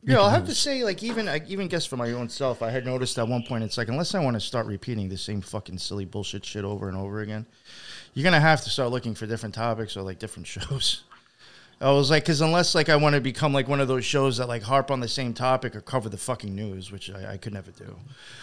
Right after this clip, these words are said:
Speaker 1: Uh, I was
Speaker 2: Yeah.
Speaker 1: like, I'm gonna <laughs> have to start thinking outside the box, you know?
Speaker 2: Yeah, and one thing about conspiracies,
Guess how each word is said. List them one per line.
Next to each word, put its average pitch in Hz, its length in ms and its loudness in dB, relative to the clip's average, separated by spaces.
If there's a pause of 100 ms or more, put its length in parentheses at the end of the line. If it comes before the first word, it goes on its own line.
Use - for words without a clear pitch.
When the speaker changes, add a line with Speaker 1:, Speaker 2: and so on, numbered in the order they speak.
(240)
Speaker 1:
Uh, 120 480 6
I 131 120 4
was 107 180 4
Speaker 2:
Yeah. 165 60 4
Speaker 1:
like, 160 120 6
I'm 175 100 6
gonna 147 120 2
<laughs> - 180 -2
have 196 160 6
to - 80 0
start 170 240 4
thinking 156 300 2
outside 143 380 4
the 120 60 0
box, 135 540 2
you 107 140 -14
know? 117 180 -6 (1400)
Speaker 2:
Yeah, 147 200 12
and 139 100 10
one 165 160 12
thing 147 300 10
about 123 300 6
conspiracies, 117 1200 4